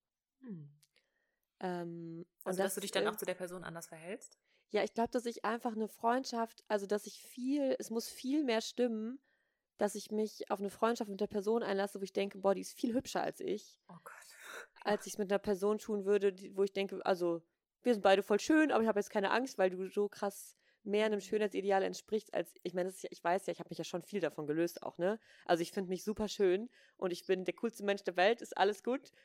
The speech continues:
Speaker 2: so. Aber es gibt trotzdem Dinge, ähm,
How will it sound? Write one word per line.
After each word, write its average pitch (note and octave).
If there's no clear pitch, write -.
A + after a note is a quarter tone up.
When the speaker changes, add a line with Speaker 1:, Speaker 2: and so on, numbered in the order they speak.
Speaker 2:
so. C#4+
Aber G3
es G3+
gibt -
trotzdem A#3
Dinge, B3
ähm, F#3+